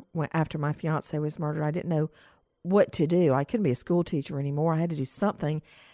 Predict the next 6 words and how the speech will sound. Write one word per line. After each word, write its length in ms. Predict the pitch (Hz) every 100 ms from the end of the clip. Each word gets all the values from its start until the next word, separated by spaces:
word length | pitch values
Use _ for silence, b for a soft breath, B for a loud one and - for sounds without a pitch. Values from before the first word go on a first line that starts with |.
| B -
And 200 | 220 - -
he 220 | - 269
really 400 | 254 277 277 -
inspired 680 | 196 - 208 202 226 202 151
me 360 | 147 127 - _ b b b b
to 340 | - 180 175